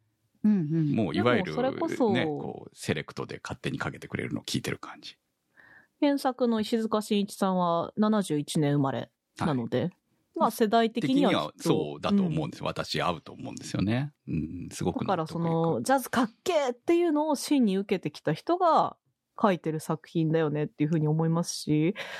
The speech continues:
Speaker 3: なんかその、それこそね、我々の頃はもう、ジャズって多分かっこいいものの選択肢からだいぶ外れてきてしまっている世代になるんでしょうけど、この映画を見て、ジャズかっけーってやっぱなるからね。
Speaker 2: うん。
Speaker 1: うん。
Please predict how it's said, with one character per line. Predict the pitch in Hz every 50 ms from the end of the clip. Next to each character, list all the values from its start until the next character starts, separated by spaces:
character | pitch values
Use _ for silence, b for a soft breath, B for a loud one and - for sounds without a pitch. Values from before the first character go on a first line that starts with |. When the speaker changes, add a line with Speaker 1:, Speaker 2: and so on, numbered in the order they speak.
| B B B B -
Speaker 3:
な | 339 381 370
ん |
か | - 226 208
そ | - 240
の、 | 233 233 240 240
そ | - 277
れ | 254 254
こ | - 262
そ | - - 151
ね、 | 160 180
我 | 190 226 254 285
々 | 311 330 330 359 359
の | 349 339 -
頃 | - 392 381 381 349 269
は | 220 185
も | 170 180 180 180 170 156 151 -
う、 | _ _ _ _ _ _ _ _ _ - 165
ジ | 175
ャ | 226 220
ズ | 202 170
っ |
て | - -
多 | 160 220 202
分 | 165 151 147
か | - -
っ | 196 - -
こ | - 247 254
い |
い | 240
も | 220 175 160
の | 156 156
の | 156 156
選 | - - 185 180
択 | - 180 - -
肢 | -
か | - 151
ら | 151
だ | 151 185 208 226
い | 233
ぶ | 214 220 214
外 | 214 214 - 220 208 214
れ | 214 220
て | 214 -
き | 220 -
て | - 185
し | - - 165
ま | 151 156
っ | -
て | - 151
い |
る | 151 151
世 | - 175
代 | 160 175 170 170
に | 175
な | 202 240 254
る | 247
ん | 214
で | 170
し | 175 -
ょ | 185
う | 170 -
け | - 160
ど、 | 165 165
こ | 156 - 240 247
の | 294 311
映 | 320 330 330
画 | 330 339 339
を | 339
見 | 339 349
て、 | - - 262 254 202 - B B B B B B
ジ | 156 - -
ャ | 254 311
ズ | 349 330 240
か | - - 160 170
っ | - _ _ -
け | - 311 349 370 320
ー | 254
っ |
て | - _ - 190
や | 214
っ | -
ぱ | - 180
な | 160 165 185 208 262
る | 330
か | - 320 254
ら | 160 151
ね。 | 160 170 208 277 254 233 233 - -
Speaker 2:
う | -
ん。 | -
Speaker 1:
う | - 190 214 226
ん。 | 214